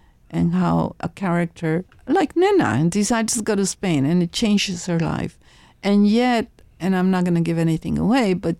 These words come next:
she's trying to decide whether to stay there or come back. That's the kind of pivotal point in the novel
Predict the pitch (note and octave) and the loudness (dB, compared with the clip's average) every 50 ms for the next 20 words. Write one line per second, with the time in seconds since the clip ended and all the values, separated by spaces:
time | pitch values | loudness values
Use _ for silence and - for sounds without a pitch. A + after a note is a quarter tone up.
0 | _ - - D#3 - - G3 - - - C#4 D#4 D#4 C4+ C4+ G3+ - F3+ F3 - | _ -14 -14 -12 -10 -8 -8 -8 -2 0 2 2 4 2 0 -2 -4 -6 -10 -6
1 | - F#3 E3+ F3 F3 F3+ E3+ E3 E3+ D#3+ D3+ - - E3 - - - A3 G3 F#3+ | -4 -2 -2 0 -2 -2 -2 -2 -4 -4 -4 -6 -10 -10 -10 -6 -4 -2 -2 0
2 | F3+ F3+ F3 E3+ - - - - D#3 D3+ - - - - - - - - _ - | 0 0 0 0 -2 -4 -4 -6 -6 -6 -6 -8 -12 -14 -16 -20 -20 -20 _ -20
3 | - - _ - _ - F#3+ F#3+ F3+ F3+ - - - - E3 - - F#3+ E3+ D3+ | -20 -20 _ -20 _ -2 -2 -2 -2 -4 -8 -10 -8 -8 -8 -8 -6 -4 -2 -2
4 | D#3 D3+ - - _ _ - G#3 F#3 F3 F3+ F3 - E3 D3+ - - _ F3+ E3 | -2 -2 -4 -8 _ _ -2 0 0 0 0 -2 -2 -6 -6 -6 -8 _ -4 -2
5 | D3+ D3+ D3+ D3+ D3+ D3+ - D#3 D#3 C#3 D3+ D3 - C3+ - - | 0 0 2 0 0 -2 -2 -2 0 0 -2 -2 -2 -4 -4 -6